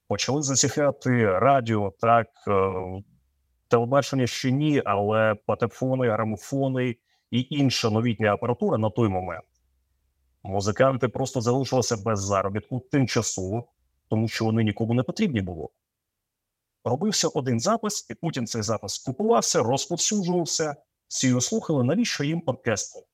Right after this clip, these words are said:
для цього? Ну і зрештою так, це, е, результувало у прийняття Римської конвенції про охорону прав виконавців, яка передбачала виплату роялті виконавцям, тобто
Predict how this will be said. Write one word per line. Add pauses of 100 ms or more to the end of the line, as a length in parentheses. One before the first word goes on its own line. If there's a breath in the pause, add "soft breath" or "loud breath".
(120)
для
цього? (440)
Ну
і
зрештою
так,
це,
е, (580)
результувало
у
прийняття
Римської
конвенції
про
охорону
прав
виконавців, (1000)
яка
передбачала
виплату (380)
роялті (180)
виконавцям, (840)
тобто